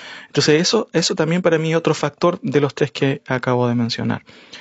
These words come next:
en ese sentido, que para mí claramente han incidido bastante en esta cuestión de la, eh, ridiculización que se hace,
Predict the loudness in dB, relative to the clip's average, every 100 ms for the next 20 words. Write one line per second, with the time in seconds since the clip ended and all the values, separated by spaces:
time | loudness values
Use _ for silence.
0 | -20 -2 0 0 0 0 0 -2 -4 -8
1 | -10 -8 -8 -2 -2 0 -2 0 0 0
2 | -2 -2 0 -2 -2 0 0 2 0 4
3 | 4 2 0 -2 -6 -4 -2 -2 0 0
4 | 0 -10 -20 -20 -20 _ -2 -2 0 0
5 | 0 -2 0 0 0 -2 -2 -2 -2 -2
6 | -2 -2 -4 -8 -14 -16 -14 -10 -8 -6
7 | -6 -4 -4 -4 -4 -4 -2 -2 0 0
8 | 0 0 -2 0 0 0 -2